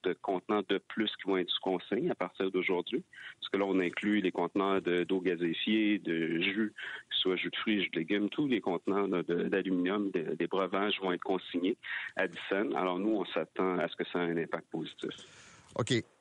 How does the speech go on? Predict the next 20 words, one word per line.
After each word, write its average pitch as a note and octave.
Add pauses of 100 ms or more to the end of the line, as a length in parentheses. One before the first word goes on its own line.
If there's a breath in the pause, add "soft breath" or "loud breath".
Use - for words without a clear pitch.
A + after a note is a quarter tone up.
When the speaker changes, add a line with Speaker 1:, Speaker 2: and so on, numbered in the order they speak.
(260)
Speaker 2:
Quels D#3+
sont A3+
les B2+
autres A#2
contenants, C#3
là, B2+
qui C#3+
aujourd'hui A#2+
ou A#2
dans A2
les A2
prochains A2+
mois, A#2+
prochaines G2+
années, F#2
vont G2
s'ajouter B2+
à G#2
la F#2+
liste G#2